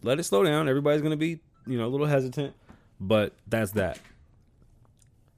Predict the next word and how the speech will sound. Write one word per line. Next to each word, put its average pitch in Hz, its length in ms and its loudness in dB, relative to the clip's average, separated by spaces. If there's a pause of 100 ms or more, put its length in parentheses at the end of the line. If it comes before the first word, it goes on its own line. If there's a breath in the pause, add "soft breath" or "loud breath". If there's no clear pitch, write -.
(1500 soft breath)
Vegas 175 1040 0